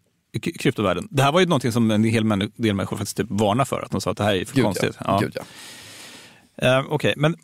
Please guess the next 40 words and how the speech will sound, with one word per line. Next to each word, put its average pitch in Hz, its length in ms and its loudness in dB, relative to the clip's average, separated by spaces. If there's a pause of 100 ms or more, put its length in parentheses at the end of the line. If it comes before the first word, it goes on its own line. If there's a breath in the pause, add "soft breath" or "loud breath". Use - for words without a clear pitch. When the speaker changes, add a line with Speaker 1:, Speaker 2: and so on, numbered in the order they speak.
(240)
Speaker 1:
dessutom 147 760 0 (220)
så, 160 280 2
så 160 120 0
har 139 140 6
vi, 127 300 0 (600)
får 160 100 2
man 160 100 6
säga, 127 180 2
liksom 104 180 -2
ett 104 100 -4
rätt 113 180 -2
oroligt 123 500 2
världsläge 147 500 2
nu 90 260 -4
i, 123 60 2
i 120 200 2
ekonomin. 107 420 0
Man 113 100 2
pratar 113 200 -2
om 110 40 2
recensioner 110 920 0
och 104 180 0
det, 101 140 2
det, 107 160 2
det 101 120 0
är 104 40 2
liksom 101 240 0
inflation 104 580 0
och 92 60 0
det 101 100 2
är 101 220 2 (240)
krig 135 420 2
för 107 60 -4
guds 98 200 -2
skull 95 280 0
och, 98 120 0
och 107 100 0
sådär. 131 340 -2
Speaker 2:
Ja. 92 240 0 (440 loud breath)
Speaker 1:
Eh, 120 220 2